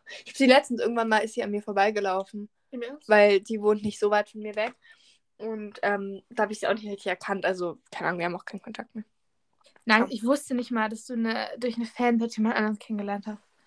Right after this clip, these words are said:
Speaker 1: Doch, aber die Gruppe von Tobi, die hab ich auch kennengelernt. Also,
Speaker 3: Ja, das
Speaker 1: das
Speaker 3: wusste
Speaker 1: war
Speaker 3: ich ja. Keine Ahnung, Saskia oder so heißt die, das ist mir jetzt
Speaker 1: Ja.
Speaker 3: das eingefallen,
Speaker 2: Aber
Speaker 3: das hätte ich jetzt gesagt.
Speaker 2: du
Speaker 3: Saskia
Speaker 2: hattest auch mal
Speaker 1: Was hatte ich auch mal?
Speaker 2: noch mal jemanden da. Das waren so
Speaker 1: I-
Speaker 2: zwei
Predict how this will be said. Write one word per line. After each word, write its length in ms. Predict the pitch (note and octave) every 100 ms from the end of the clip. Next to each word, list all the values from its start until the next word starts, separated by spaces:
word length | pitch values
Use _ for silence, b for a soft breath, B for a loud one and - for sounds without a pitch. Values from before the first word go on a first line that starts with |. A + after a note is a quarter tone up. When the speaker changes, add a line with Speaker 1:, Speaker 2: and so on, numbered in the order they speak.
| _ -
Speaker 1:
Doch, 100 | C#4
aber 160 | B3+
die 100 | B3
Gruppe 240 | - C4 B3
von 160 | A#3
Tobi, 240 | B3 C4+ C#4+
die 100 | D4
hab 80 |
ich 160 | C#4 -
auch 180 | A#3+ A#3 _
kennengelernt. 580 | - G#3 G3 F#3+ F#3+ G#3
Also, 140 | G#3+ D4+
Speaker 3:
Ja, 120 | A#3+
das 80 | A#3
Speaker 1:
das 100 | C#4+
Speaker 3:
wusste 100 | C4+
Speaker 1:
war 120 | A#3
Speaker 3:
ich 140 | A3+ B3+
ja. 240 | G#3+ G#3+ B _
Keine 280 | - C#4+ C4+
Ahnung, 260 | C4 C#4 B3+
Saskia 580 | C4 - - D#4+ D#4 D4+
oder 180 | D4
so 140 | D4 D4
heißt 220 | D4+ D4
die, 80 | A#3
das 240 | B3+ -
ist 160 | - C4+
mir 60 |
jetzt 120 | B3 A3+
Speaker 1:
Ja. 60 |
Speaker 3:
das 80 | G#3
eingefallen, 360 | A3+ - A#3+ C#4
Speaker 2:
Aber 60 |
Speaker 3:
das 80 | C4+
hätte 160 | B3+ A#3+
ich 60 |
jetzt 180 | B3 A#3
gesagt. 380 | A#3+ A3 A3 A3+
Speaker 2:
du 40 | _ _ _ _
Speaker 3:
Saskia 400 | C4 B3+ C#4 B3
Speaker 2:
hattest 100 | B3+
auch 160 | C4+
mal 240 | B3+ B3 A#3 _ _ _ b b b -
Speaker 1:
Was 160 | A3
hatte 140 | A#3 B3
ich 80 | -
auch 80 | A#3
mal? 140 | C4
Speaker 2:
noch 80 | C#4+
mal 200 | C#4 A#3+
jemanden 540 | A#3+ A3+ A#3 A#3+ A#3
da. 220 | A3+ A#3 -
Das 160 | A3+
waren 160 | A#3+ A#3
so 80 | A#3+
Speaker 1:
I- 40 |
Speaker 2:
zwei 360 | A3+ A#3 B3+